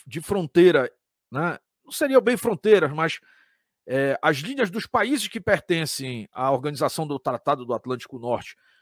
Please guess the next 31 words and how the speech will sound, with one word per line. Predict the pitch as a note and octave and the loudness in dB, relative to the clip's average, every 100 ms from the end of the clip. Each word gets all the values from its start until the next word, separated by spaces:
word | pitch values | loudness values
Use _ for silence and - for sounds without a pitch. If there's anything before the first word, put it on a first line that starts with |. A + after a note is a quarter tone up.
| _ _ _ | _ _ _
fossem | - F3+ G3+ - D#3 | 2 4 6 4 2
remetidas | F#3 E3+ - F3+ D#3 C#3+ - - | 2 2 -4 -6 -4 -4 -6 -8
a, | C3+ C#3+ C#3 B2 - _ - | -2 0 2 0 -4 _ -6
às | B2+ B2 | -4 -4
linhas | B2+ F3 C#3+ | -6 -6 -6
de | D3 | -6
mil | D3+ | -4
novecentos | F3+ D3+ E3+ C#3 | -4 -4 -6 -8
e | |
noventa | C3+ D#3 C#3 | -6 -6 -6
e | |
sete, | - F#3+ G3 - | -2 4 4 2
ou | B2+ | -6
seja, | D3 C3+ - _ _ _ | -8 -8 -10 _ _ _
antes | A3+ D#4 - - - - _ - | -2 -2 -2 -6 -8 -12 _ -14
de | D3+ | -8
Polônia, | G3+ B2+ C#3 G3 F#3+ C#3+ A#2+ G#2 - _ _ | -2 0 2 2 2 0 -6 -8 -12 _ _
eh, | - B2+ B2 A#2+ A2 G#2+ | -8 -6 -4 -4 -6 -8
Estônia, | - - D#3+ G3+ G3 D3+ C3 | -12 -4 0 2 2 0 0
Letônia, | C#3+ - D#3 G3 F#3+ C#3 C3 | -2 -2 0 2 2 0 -6
enfim, | B2 E3+ C#3+ | -8 -8 -4
Lituânia, | C#3 E3 C#3 F3 E3+ _ _ _ - | -4 -2 -2 -2 -4 _ _ _ -10
ingressassem | D#3 F3 D#3+ - F3 G#3 - C#3+ | -4 -2 -2 0 0 0 -2 -6
para | D3 C3+ | -6 -6
a | |
otan, | A2+ D#3 G3 - - | -6 -8 -8 -10 -14
o | C#3+ | -12
que | F#3 | -10
também | F#3 D#3 C3 F3 D#3 | -4 -2 0 0 -2
é | |
algo, | C3 A2 - B2 C3 A#2+ | -4 -6 -4 -2 -4 -10